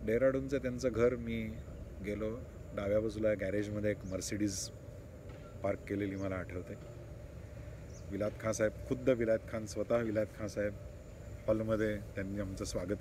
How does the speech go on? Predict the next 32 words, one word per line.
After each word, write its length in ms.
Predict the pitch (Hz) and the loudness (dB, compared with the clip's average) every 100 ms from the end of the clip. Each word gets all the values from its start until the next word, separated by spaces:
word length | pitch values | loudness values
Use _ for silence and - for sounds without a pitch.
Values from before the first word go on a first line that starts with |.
| - | -2
केलं. 160 | 95 | -2
आम्ही 200 | 92 90 | -2 -2
बसलो. 340 | 90 87 - 82 - - - - - - - - - - - - | -6 -6 -8 -8 -10 -12 -12 -12 -12 -12 -12 -12 -12 -12 -12 -6
मला 260 | - 160 185 | 0 6 6
जे 280 | 180 190 196 - - - - - - - - - - - - - - - - | 6 4 2 -4 -8 -8 -6 -8 -8 -10 -10 -10 -10 -12 -12 -12 -12 -10 -10
स-, 300 | - - - - - - | -10 -10 -10 -8 -8 -2
डोळ्यासमोर 560 | 123 131 143 151 147 143 | 6 8 8 8 4 4
एक 100 | 139 - 135 | 2 2 4
चाळीस 280 | 117 127 | 4 4
बेचाळीस 480 | 120 117 127 123 - | 2 4 6 4 2
वर्षापूर्वीचं 640 | 117 110 120 117 113 110 113 | -2 0 0 0 0 0 0
ते 140 | 110 | 0
सगळं 240 | 110 110 101 | 0 0 0
घर 180 | 101 107 | 2 2
जे 200 | 101 104 | 2 0
येतं, 200 | 95 95 | 0 -2
त्याच्यामध्ये 600 | 98 92 110 113 120 123 - - - - - 110 | -2 -2 -2 0 2 0 -2 -10 -10 -10 -6 0
विलायत 220 | 110 123 - | 4 4 2
खान 100 | 123 | 2
साहेब 220 | 131 127 | 4 6
आठवतात 380 | 113 120 123 123 123 | 4 2 2 0 -2
आणि 300 | 113 117 117 | -2 0 0
त्यांच्या 360 | 110 104 120 | -2 0 0
घरी 260 | 110 104 120 | 2 2 2
बसलेले 440 | 110 104 113 110 | 0 0 0 -2
ते 140 | 107 117 | 0 0
आणि 180 | 113 110 | 0 -2
त्यांच्या 680 | 107 98 123 117 127 - - - | -2 0 2 2 -2 -8 -12 -10
समोरच्या 500 | - 139 151 175 190 | 0 2 4 4 4
बाजूला 400 | 165 151 156 147 120 143 - | 6 6 6 6 6 -2 -8
असं 160 | - | 2
एक 100 | 160 | 2